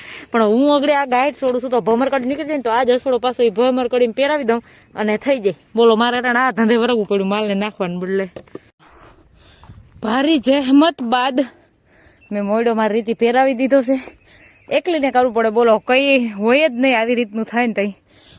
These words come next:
મુ-, દોવા બેસતી હતી ને મોયડો તોડીને હાલતી થઈ ગઈ. ખાંડનું લોયું ભેગું હતું ને તે ખાંડ દઈ દીધું ને તે બે ઊભી રહી ને એને. આ જો, આ, આ તોડી નાખ્યું એને. આ ભમરકડીવાળો ભાગ જે હોય ને,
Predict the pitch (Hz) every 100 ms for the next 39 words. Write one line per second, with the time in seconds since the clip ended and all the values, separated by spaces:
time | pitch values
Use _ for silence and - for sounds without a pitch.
0 | _ 214 226 226 302 339 339 349 359 381
1 | 392 320 269 330 339 339 320 262 285 269
2 | 240 277 208 190 _ - - - 285 330
3 | 349 339 339 339 269 311 311 349 370 320
4 | 294 240 - 403 302 311 330 339 330 254
5 | 226 302 294 277 285 320 262 220 233 233
6 | 277 - - - - _ 196 190 202 185
7 | - 196 - 208 202 208 180 180 170 180
8 | 185 262 - - _ _ _ _ _ _
9 | _ _ _ - _ - - 202 240 262
10 | 262 269 262 262 254 262 247 302 320 262